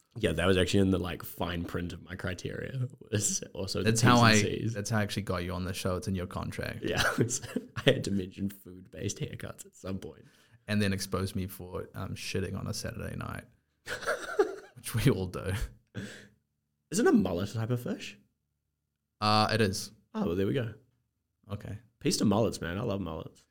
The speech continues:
Speaker 1: I'm taking it back.
Speaker 2: Yeah, you've made that very clear.
Speaker 1: Yeah. No, I take it back. It's a food-based haircut.
Speaker 2: Well, that concludes our very first top five list. Um, just sh-, I'll just run over mine,
Speaker 1: Yeah,
Speaker 2: and
Speaker 1: yeah,
Speaker 2: then
Speaker 1: yeah.
Speaker 2: so I had at number five,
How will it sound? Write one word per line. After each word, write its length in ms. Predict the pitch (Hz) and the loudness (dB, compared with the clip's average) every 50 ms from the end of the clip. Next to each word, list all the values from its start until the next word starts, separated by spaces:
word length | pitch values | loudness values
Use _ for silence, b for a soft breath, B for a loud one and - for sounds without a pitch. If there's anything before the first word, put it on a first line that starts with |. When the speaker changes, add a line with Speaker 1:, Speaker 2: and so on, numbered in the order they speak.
| - | -20
Speaker 1:
I'm 60 | - | -20
taking 220 | - - 170 101 92 | -20 -18 -18 -18 -18
it 80 | 82 | -12
back. 80 | - - | -4 2
Speaker 2:
Yeah, 80 | 160 147 | 6 8
you've 180 | 113 110 107 | 8 10 10
made 200 | 117 123 127 110 | 8 8 8 6
that 160 | 120 139 - | 4 2 2
very 180 | - 95 98 95 | 2 2 2 2
clear. 280 | 98 - - 92 98 113 - - - _ _ - | 0 -2 -2 -2 -2 -4 -6 -10 -20 _ _ -20
Speaker 1:
Yeah. 60 | - - - - - 117 | -20 -20 -20 -16 -8 -4
No, 100 | 135 - | -2 -2
I 80 | - | 0
take 140 | - 220 202 | 0 0 -2
it 60 | 110 - | -2 -2
back. 280 | 98 131 170 - - - | -2 -4 -4 -6 -8 -12
It's 100 | 123 - | -16 -18
a 60 | - | -20
food-based 500 | - - 98 98 101 104 104 104 104 - | -18 -16 -16 -14 -10 -10 -8 -8 -8 -10
haircut. 400 | - 147 - - - - - - _ _ _ _ _ _ _ _ _ _ _ _ _ _ _ - | -12 -14 -14 -16 -18 -18 -18 -18 _ _ _ _ _ _ _ _ _ _ _ _ _ _ _ -2
Speaker 2:
Well, 360 | - 165 180 180 - - - - _ _ _ _ _ _ - 123 117 | 4 4 4 4 4 0 -6 -18 _ _ _ _ _ _ -14 -4 0
that 200 | 151 151 - - | 0 0 2 4
concludes 640 | - 143 131 123 - - 120 113 113 107 101 - | 6 6 6 6 6 4 4 6 6 4 2 0
our 180 | - 101 98 98 | 0 0 0 0
very 300 | 98 98 107 101 98 98 | 2 2 2 4 4 2
first 640 | 98 - - 95 95 92 92 92 - - - - - _ _ _ _ _ | 0 -2 -2 -2 0 0 0 -2 -4 -6 -8 -10 -16 _ _ _ _ _
top 220 | - 101 98 - - | -8 -8 -8 -8 -6
five 280 | - 92 92 92 92 | -6 -4 -4 -4 -4
list. 440 | 98 - - - - - - - - _ _ _ _ _ _ _ 117 | -6 -8 -8 -8 -8 -10 -14 -16 -20 _ _ _ _ _ _ _ -20
Um, 540 | 101 98 95 95 95 92 95 95 95 98 104 _ _ _ _ _ _ _ - | -20 -18 -18 -18 -18 -18 -18 -18 -18 -20 -20 _ _ _ _ _ _ _ -2
just 360 | - 139 123 - - - - | 2 2 2 2 0 -2 -2
sh-, 120 | - - 147 - - - | 0 2 2 2 2 4
I'll 120 | 113 131 | 4 4
just 220 | 127 143 135 - - - - | 6 4 2 2 0 -4 -2
run 220 | 117 110 117 120 | 2 6 8 8
over 160 | 113 107 104 101 | 8 8 8 8
mine, 260 | 101 101 107 131 139 | 8 8 8 8 8
Speaker 1:
Yeah, 40 | 131 | 8
Speaker 2:
and 100 | 104 101 | 8 6
Speaker 1:
yeah, 80 | 101 | 6
Speaker 2:
then 140 | 95 95 98 104 | 4 4 2 -4
Speaker 1:
yeah. 80 | 104 110 117 B B | -6 -8 -10 B B
Speaker 2:
so 280 | - - 110 107 104 101 | 0 4 6 6 6 6
I 160 | 107 107 107 | 6 4 4
had 520 | 104 107 104 104 98 98 95 92 92 - - _ - | 6 6 6 6 6 6 4 2 0 -6 -12 _ -4
at 100 | - 104 82 | -2 0 2
number 180 | 92 104 101 | 2 2 2
five, 440 | 107 - - 98 92 92 92 98 - | 2 0 0 0 0 0 0 -2 -4